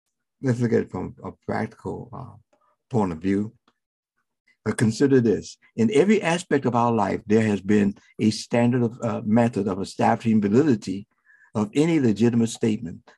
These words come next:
claim, or activity. There must be the burden of proof. There must be a witness, receipt, or verbal confirmation. That's what you do when you go to the restaurants, what have you. You go and get your food,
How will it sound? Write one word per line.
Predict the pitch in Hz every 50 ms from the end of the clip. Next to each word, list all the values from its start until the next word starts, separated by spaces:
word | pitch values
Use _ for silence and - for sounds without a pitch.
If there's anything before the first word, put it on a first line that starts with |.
| _ _ _
claim, | - - 127 127 123 113 101 95 98 98 101 -
or | - 113 - 98
activity. | 101 104 - - 120 110 98 - 64 - - _ _ _ _ - - - _ -
There | - 113
must | 101 110 110 117 131 170 165 - - 123
be | 127 131 135 139
the | 117 107
burden | 90 87 90 110 113 117 113 117 123 123 135
of | 127 123 123 -
proof. | - - 143 135 101 85 - _ _ _ _ _ _ _ _ _ _ _ - - - _ -
There | 113 104
must | 101 104 107 123 165 170 - -
be | 110 120 127 131 143 139
a | 113 117 107
witness, | 101 95 101 143 165 165 - 117 113 113 113 - - -
receipt, | 101 107 113 104 - - - - 139 151 165 175 190 - _ - - - _ -
or | 107 107 101 95 92 92 92 90
verbal | 87 110 123 139 147 131 135 143 147 143 135 _ _ -
confirmation. | - 117 113 113 117 120 117 113 110 104 92 - - - - - _ _ _ _ _ _ _ _ _ _ _ _ -
That's | 104 120 131 127
what | 123 113 113
you | 117
do | 104 127 131 131
when | 117 104
you | 101 101 92
go | 95 101 104 104
to | 98 - 101
the | 87 95 95
restaurants, | 87 95 110 143 156 - - - 139 139 135 135 135 131 131
what | 127 131 123
have | 127 127 131 131 135
you. | 135 123 113
You | 107 104 95
go | 90 104 110 107
and | 98 101 104 - - -
get | - 123 123 -
your | 117 104
food, | 104 - 151 151 151 151 151 151 156 147 139